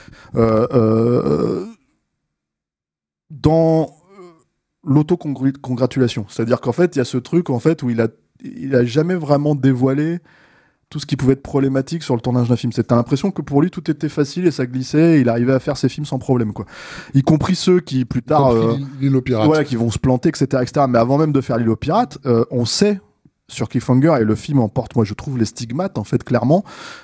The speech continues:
Speaker 1: euh, que ça a été un tournage très compliqué, parce que, en gros, tu, même si lui le dit sur ce point-là, euh, il dit jamais « ça a gêné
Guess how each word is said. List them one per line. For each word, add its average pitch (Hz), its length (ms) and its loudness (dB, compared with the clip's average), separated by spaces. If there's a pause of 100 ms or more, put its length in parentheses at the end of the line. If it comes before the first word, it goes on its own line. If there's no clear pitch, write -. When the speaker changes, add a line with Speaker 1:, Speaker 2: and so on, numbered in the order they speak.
(100)
Speaker 1:
euh, 113 120 4
que 117 160 0
ça 120 140 0
a - 20 2
été 110 140 -2
un 110 80 0
tournage 117 300 -2
très 120 140 -6
compliqué, 170 380 -2
parce - 200 -2
que, 131 260 2
en 127 160 -2
gros, 160 340 2 (480)
tu, 151 200 -6
même 160 200 4
si - 180 -6
lui 139 180 0
le 123 240 2
dit 131 320 0
sur - 180 -10
ce 123 100 0
point-là, 160 440 0 (720)
euh, 110 400 2
il 120 100 -2
dit 123 140 2
jamais « 160 420 2
ça 120 300 0
a 117 80 4
gêné 127 520 2